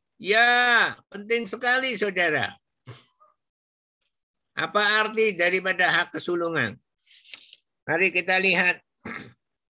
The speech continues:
Keluaran dua belas.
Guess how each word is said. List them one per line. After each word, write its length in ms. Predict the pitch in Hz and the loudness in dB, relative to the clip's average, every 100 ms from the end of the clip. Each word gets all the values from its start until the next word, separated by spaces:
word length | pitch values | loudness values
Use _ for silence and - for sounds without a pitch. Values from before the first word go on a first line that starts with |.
| _ _ _ _ _ _ _ _ _ _ _ _ _ _ _ | _ _ _ _ _ _ _ _ _ _ _ _ _ _ _
Keluaran 800 | 165 190 208 214 220 220 214 170 | 0 4 6 6 6 6 4 0
dua 160 | 180 180 | 2 2
belas. 800 | 196 208 208 208 202 - - | 2 4 4 2 0 -10 -20